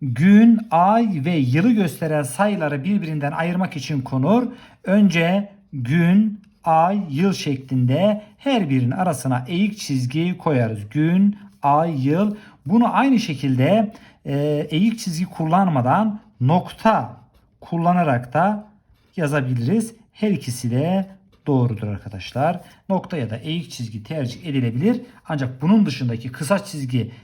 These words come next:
ya da farklı bir noktalama işareti noktalama yanlışı olacaktır. Dil bilgisinde eklerin farklı biçimlerini göstermek için kullanılır.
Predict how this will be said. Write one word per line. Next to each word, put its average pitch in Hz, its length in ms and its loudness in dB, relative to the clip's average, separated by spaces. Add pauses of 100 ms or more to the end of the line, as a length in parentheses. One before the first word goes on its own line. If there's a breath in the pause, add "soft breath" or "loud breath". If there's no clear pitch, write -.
ya 185 100 -6
da 147 80 2
farklı 156 420 -2
bir 185 140 2
noktalama 147 440 -2
işareti 135 720 -2 (260 loud breath)
noktalama 151 460 0
yanlışı 113 440 -4
olacaktır. 107 580 -8 (640 soft breath)
Dil 269 300 4
bilgisinde 185 640 2
eklerin 202 640 0
farklı 175 460 -4
biçimlerini 160 600 0
göstermek 170 540 0
için 147 260 -2
kullanılır. 151 680 0